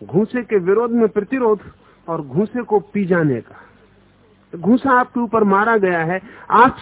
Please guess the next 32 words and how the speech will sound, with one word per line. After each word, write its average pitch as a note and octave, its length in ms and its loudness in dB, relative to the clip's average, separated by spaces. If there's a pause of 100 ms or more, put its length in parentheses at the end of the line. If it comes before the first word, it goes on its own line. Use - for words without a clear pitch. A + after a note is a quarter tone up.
सहयोग C4 480 6
करो D#3+ 240 2
और F3 240 -2
घूसे F#3+ 400 -2
को G#3+ 160 -4
पी A3 240 -8
जाओ, A2 400 -14 (320)
उससे G#3 280 -2
कहीं G#3 320 4
भी A3+ 140 -6
लड़ो G#3+ 260 4
मत, D#3 180 -2 (100)
किसी G3 220 -8
तल F#3 200 -4
पर D#3 200 -6
भी। A2 200 -12 (680)
और C#3+ 160 2
जूडो G3+ 380 4
कहता E3+ 320 -2
है, D#3+ 180 2
घूसे D#3+ 340 4
मारने C#3 380 2
वाले C3 300 -2
का A#2 140 -6
हाथ B2 220 -2 (140)
टूट A2+ 240 -4
जाएगा, F2+ 380 -12 (4000)
घूसे D#3+ 340 0
मारने D#3 420 2
वाले D#3+ 300 -2
का D3+ 140 -6
हाथ B2+ 260 -4